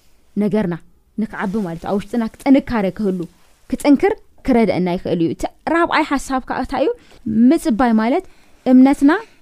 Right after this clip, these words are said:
ኣብ እግዚኣብሔር ክንእመን ጥራይ ይገብረና እዩ። ሓምሻይ ሓሳብና ከዓ እንታይ እዩ? እግዚኣብሔር ዓብዪ ከም ዝኾነ፣ ካብቲ ዕቤት እግዚኣብሔር ዝተላዕለ ከዓ ኣብቲ ቃና ዘለዎ ነገር ከዓ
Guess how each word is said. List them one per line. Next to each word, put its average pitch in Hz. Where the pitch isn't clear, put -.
ኣብ 240
እግዚኣብሔር 220
ክንእመን 190
ጥራይ 180
ይገብረና 185
እዩ። 277
ሓምሻይ 269
ሓሳብና 254
ከዓ 247
እንታይ 247
እዩ? 294
እግዚኣብሔር 349
ዓብዪ 233
ከም 185
ዝኾነ፣ 170
ካብቲ 240
ዕቤት 285
እግዚኣብሔር 262
ዝተላዕለ 247
ከዓ -
ኣብቲ 247
ቃና 247
ዘለዎ 233
ነገር 240
ከዓ 262